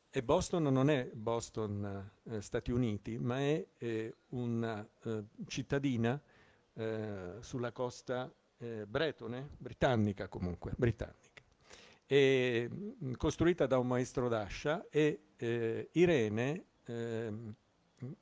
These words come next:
che era uno scafo, eh, piccolo ma molto bello, eh, fondamentalmente durante la prima guerra mondiale,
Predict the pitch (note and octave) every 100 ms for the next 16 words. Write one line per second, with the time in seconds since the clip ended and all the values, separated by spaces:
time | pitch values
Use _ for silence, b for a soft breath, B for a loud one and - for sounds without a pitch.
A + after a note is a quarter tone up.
0 | B2+ A#2 A#2 A#2 A#2 A2+ - C3 C3 C3
1 | A2+ G#2+ b b b b - G#2+ G#2 A2+
2 | - A#2 G#2+ G#2+ B2 C#3+ - A#2 G#2 F#2
3 | G2+ B2 - - A#2 A#2 A2 A2+ A2 -
4 | _ _ _ _ - - - - - -
5 | C3+ C3+ D3 C3+ D#3 D3+ D#3 C#3+ A#2+ A2+
6 | B2+ C3+ A#2+ A#2 G#2+ B B B B B
7 | A#2 A#2 - D3+ C#3 A2+ C3+ A#2+ A#2 C3
8 | C#3 A2+ G#2+ A2+ D3